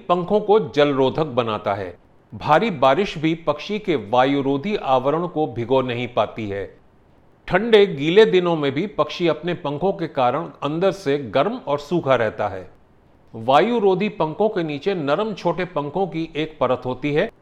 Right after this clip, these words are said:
जिसे डाउन कहा जाता है। पक्षी डाउन की परत को हवा से भर देते हैं।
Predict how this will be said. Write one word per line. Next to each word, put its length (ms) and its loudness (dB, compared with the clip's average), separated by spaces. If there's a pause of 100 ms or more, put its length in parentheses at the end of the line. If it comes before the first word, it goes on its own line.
(120)
जिसे 300 -2
डाउन 440 2
कहा 220 0
जाता 320 0
है। 260 -8 (540)
पक्षी 380 -2
डाउन 420 0
की 120 -6
परत 380 -2
को 100 4
हवा 300 0
से 160 -2
भर 200 -2
देते 340 -2
हैं। 260 -14